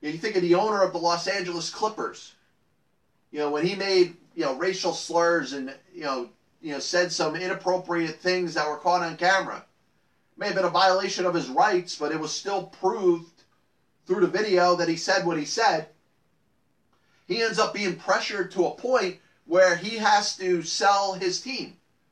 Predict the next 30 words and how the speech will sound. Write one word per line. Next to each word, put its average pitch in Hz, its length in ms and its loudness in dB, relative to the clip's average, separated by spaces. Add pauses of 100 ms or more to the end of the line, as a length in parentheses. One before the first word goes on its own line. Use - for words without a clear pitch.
(180)
He 226 100 -8
sell, 233 560 0
he 175 120 -6
has 247 180 0
to 180 80 -10
sell 180 320 0
the 220 80 -2
Los 214 220 -2
Angeles 190 380 -4
Clippers - 500 -8 (1500)
just 214 180 -12
because 247 240 -2
he's 214 140 -4
a 190 80 4
racist. - 520 0 (1400)
So 202 140 -4
imagine 226 400 0
in 226 100 -2
nineteen 226 400 -4
forty-seven 214 600 0
all 208 240 0
the 196 100 0
racist - 360 -4
owners 226 380 0
that 190 140 4
existed 202 560 -2
in 190 120 -4
Major 202 260 -6
League 180 160 -4
Baseball. 170 600 -2